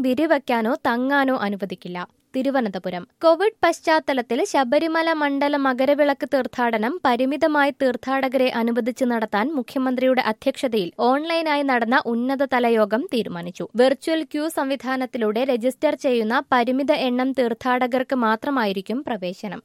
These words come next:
എത്തിച്ചേരേണ്ട സമയം നിശ്ചയിച്ചു നൽകും. ദർശനം നടത്തി ഉടനെ മലയിറങ്ങണം. പമ്പയിലും സന്നിധാനത്തും വിരിവയ്ക്കാനോ തങ്ങാനോ അനുവദിക്കില്ല.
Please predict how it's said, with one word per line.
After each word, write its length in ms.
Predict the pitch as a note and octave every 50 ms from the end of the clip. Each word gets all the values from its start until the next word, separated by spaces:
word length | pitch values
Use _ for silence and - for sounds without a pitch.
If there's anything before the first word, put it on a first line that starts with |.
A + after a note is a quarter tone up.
| _ -
എത്തിച്ചേരേണ്ട 800 | B3 A#3+ - - D#4+ C#4+ - D#4 C#4 C4 C4 C4 C4+ C4+ C4+ C4+ C#4
സമയം 420 | - B3+ A#3+ A#3+ B3 A#3+ B3 C4 C4 A#3
നിശ്ചയിച്ചു 500 | A3+ A#3 - - - C4 A#3+ A#3 - G3
നൽകും. 360 | F3+ F3+ F3 F3+ F#3+ F#3 - _ -
ദർശനം 500 | A3+ B3+ C4 C4+ - E4+ D#4+ D#4+ E4 D#4+
നടത്തി 200 | D#4 C#4 B3+ A#3+ A#3 - B3 C#4 - -
ഉടനെ 400 | A#3+ A#3 A3 A#3+ A#3+ A#3+ A#3+ A#3+
മലയിറങ്ങണം. 800 | A#3 A3+ A3 A3+ B3 C4 A#3+ F#3+ F#3 F3+ F3 F3 F3+ F3 F3+ - _ -
പമ്പയിലും 560 | A3+ A3+ A#3 A#3 A#3 A#3 A3+ A#3 A3+ B3+ E4+ -
സന്നിധാനത്തും 800 | - B3+ A#3+ A#3+ B3 A#3 - B3+ A#3+ A#3+ A#3+ A3+ - A#3+ A#3+ A#3+
വിരിവയ്ക്കാനോ 720 | G#3+ A3+ A#3 C4 D4+ D4 C4+ A#3+ - - A3+ G#3 G#3 G#3 B3+ D#4 -
തങ്ങാനോ 480 | B3+ A3 A3 G#3+ G#3 G#3 G#3+ G#3 G#3 - G3
അനുവദിക്കില്ല. 580 | F#3+ F#3 F#3 F3+ F3+ E3+ F3+ - F3+ F3+ F3+